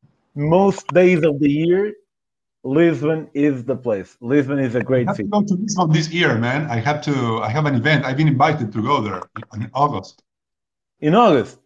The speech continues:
Speaker 2: Yeah, I will be there. Yeah.
Speaker 1: Come. It's, e-, I,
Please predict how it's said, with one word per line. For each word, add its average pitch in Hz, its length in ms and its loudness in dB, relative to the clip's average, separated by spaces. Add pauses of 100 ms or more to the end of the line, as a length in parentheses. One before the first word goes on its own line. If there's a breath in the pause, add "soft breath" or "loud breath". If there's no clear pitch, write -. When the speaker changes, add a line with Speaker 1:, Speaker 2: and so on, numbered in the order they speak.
(500)
Speaker 2:
Yeah, 190 160 0
I 165 60 2
will 165 160 4
be 156 80 2
there. 98 320 -2
Yeah. 113 220 -8 (720)
Speaker 1:
Come. 101 560 0
It's, 127 280 -8
e-, 143 560 -2
I, 151 380 -2